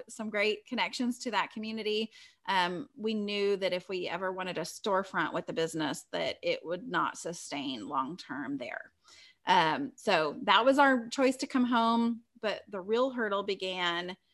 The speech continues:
with that decision and realized just how difficult it would be to get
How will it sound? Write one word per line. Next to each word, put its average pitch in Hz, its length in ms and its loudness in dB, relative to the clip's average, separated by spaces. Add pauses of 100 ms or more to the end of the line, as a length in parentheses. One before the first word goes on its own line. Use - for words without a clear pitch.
(680)
with 220 180 4
that 233 180 4
decision 196 760 -2 (320)
and 214 120 -4
realized 202 500 0
just 196 180 -8
how 196 120 0
difficult 180 560 -4
it 160 120 -2
would 175 200 -4
be 170 440 -4
to 196 120 -8
get - 240 -6